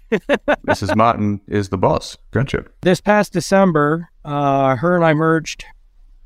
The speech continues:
Speaker 1: her franchises and my franchises, and, uh,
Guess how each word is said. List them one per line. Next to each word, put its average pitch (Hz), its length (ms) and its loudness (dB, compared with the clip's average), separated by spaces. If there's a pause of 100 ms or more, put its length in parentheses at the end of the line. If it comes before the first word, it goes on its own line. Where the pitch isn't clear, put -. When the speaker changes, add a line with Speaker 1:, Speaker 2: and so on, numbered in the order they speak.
(260)
Speaker 1:
her 165 180 2
franchises 160 680 0
and 143 100 0
my 143 140 2
franchises, 131 960 -2
and, 135 320 0
uh, 127 460 4